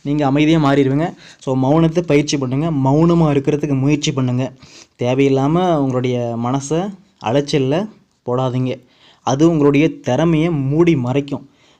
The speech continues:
உங்க-, உங்களுக்குள்ள இருக்கிற திறமை எப்போ வெளிப்படுதோ அப்போ உங்களுடைய வாழ்க்கை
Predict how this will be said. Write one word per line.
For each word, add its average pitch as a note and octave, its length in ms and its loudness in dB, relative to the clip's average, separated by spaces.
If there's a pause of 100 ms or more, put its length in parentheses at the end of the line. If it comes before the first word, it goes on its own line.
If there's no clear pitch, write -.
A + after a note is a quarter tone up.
உங்க-, B2+ 340 -4
உங்களுக்குள்ள C3+ 500 2
இருக்கிற F3+ 300 2
திறமை D#3 640 -2
எப்போ C#3 260 0
வெளிப்படுதோ E3 640 4 (340)
அப்போ F3+ 500 0
உங்களுடைய C#3 500 0
வாழ்க்கை F3 560 2